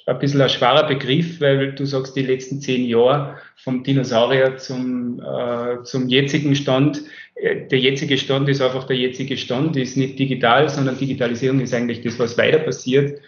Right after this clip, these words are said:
Und das, glaube ich, ist das, was, äh, bei uns jetzt ein, auch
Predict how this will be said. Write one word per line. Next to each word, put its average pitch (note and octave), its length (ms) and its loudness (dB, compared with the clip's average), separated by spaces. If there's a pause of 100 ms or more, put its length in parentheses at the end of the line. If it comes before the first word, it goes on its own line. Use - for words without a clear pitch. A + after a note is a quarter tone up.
(240)
Und B2+ 300 -6
das, C3 180 0
glaube B2+ 260 4
ich, B2+ 80 2
ist B2+ 200 -4
das, A#2+ 220 -4
was, B2 260 -2
äh, - 380 0 (180)
bei C3 120 4
uns C3+ 280 4
jetzt C#3 240 2
ein, B2 400 0 (240)
auch A#2 320 2